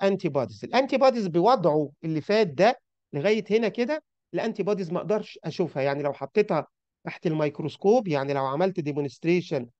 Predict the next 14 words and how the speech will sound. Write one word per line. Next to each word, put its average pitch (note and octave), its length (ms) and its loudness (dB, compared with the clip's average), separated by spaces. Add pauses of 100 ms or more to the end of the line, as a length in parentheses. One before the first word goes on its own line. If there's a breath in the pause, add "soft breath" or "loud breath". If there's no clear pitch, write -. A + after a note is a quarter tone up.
(160)
وجبت F#3+ 380 0
انجين E3 500 0 (100)
انتيبودي F3 600 0 (420)
رياكشن A3 640 0 (200)
كومبلكس، E3+ 680 0 (320)
لو E3+ 80 0
حطيته G#3+ 360 -2
تحت A3 240 -2
الميكروسكوب F3 640 0
ما E3 80 2
يبانش. B2 380 -4
لازم B3+ 380 2
اجيب G3+ 300 -2
الانتيبودي A3 680 -2